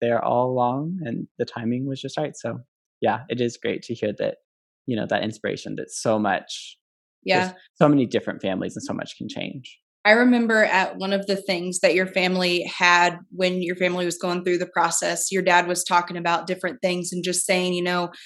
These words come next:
Speaker 2: we kept praying, like, "Who is this little girl's dad? Who is this, who is this
Speaker 1: Mm-hmm.
Speaker 2: gonna be? Who is this gonna be?" And I just remember your dad saying one, like, finally he looked in the mirror and was like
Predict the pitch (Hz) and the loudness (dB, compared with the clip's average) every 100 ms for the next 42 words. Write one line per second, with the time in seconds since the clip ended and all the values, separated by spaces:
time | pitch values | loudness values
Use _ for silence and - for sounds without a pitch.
0 | - - _ - 185 220 220 - 214 202 | -20 -20 _ -2 4 6 6 6 6 8
1 | 196 190 180 170 165 - _ _ _ _ | 4 0 -2 -2 -6 -16 _ _ _ _
2 | _ _ - - 254 277 285 277 233 240 | _ _ -14 0 4 6 8 6 4 0
3 | - 226 220 208 214 202 190 180 185 185 | 2 2 2 2 6 6 4 2 4 4
4 | 170 185 - 214 226 247 220 220 214 - | 0 -4 -4 0 6 6 8 4 4 0
5 | - - 233 247 247 226 226 - 208 190 | -2 -2 4 4 6 4 0 0 0 0
6 | 214 226 190 196 208 214 214 208 208 190 | 2 2 0 2 4 4 0 -2 -2 -2
7 | 185 220 226 180 180 - - - - 208 | 0 2 4 4 2 -10 -20 0 6 6
8 | 214 233 226 214 196 190 185 185 - 190 | 6 4 4 4 6 6 6 4 2 0
9 | 180 180 185 180 185 180 180 - _ - | 0 0 -2 -2 4 4 2 -10 _ 6
10 | 220 233 226 202 202 196 196 190 185 190 | 6 8 4 0 0 0 0 -2 -2 0
11 | 190 185 180 180 170 | 0 0 -2 -2 -2